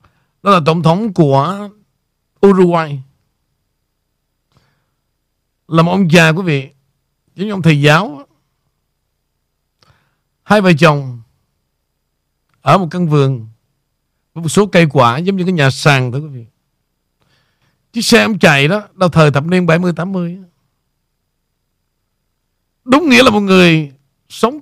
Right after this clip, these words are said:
tất cả cho dân, cho nước. Không có một cái gì cả.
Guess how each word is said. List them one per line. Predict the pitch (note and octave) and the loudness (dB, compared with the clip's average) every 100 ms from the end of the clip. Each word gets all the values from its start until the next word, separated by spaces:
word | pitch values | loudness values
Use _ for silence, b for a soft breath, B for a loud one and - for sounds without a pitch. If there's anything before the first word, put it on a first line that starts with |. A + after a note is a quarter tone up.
| - | 0
tất | D#4+ D#4+ | 0 2
cả | A3+ D#3+ F3+ | 2 2 2
cho | G#3 | 0
dân, | F#3 G3 F3+ | -2 -4 -4
cho | |
nước. | F3+ A3+ - _ _ _ _ _ _ _ _ _ _ _ | -6 -6 -16 _ _ _ _ _ _ _ _ _ _ _
Không | - C#4 B3 | -4 -4 0
có | C#4 D4 | 2 4
một | D4+ | 2
cái | C4 | 0
gì | F#3+ | -2
cả. | D#3+ D3 | -4 -6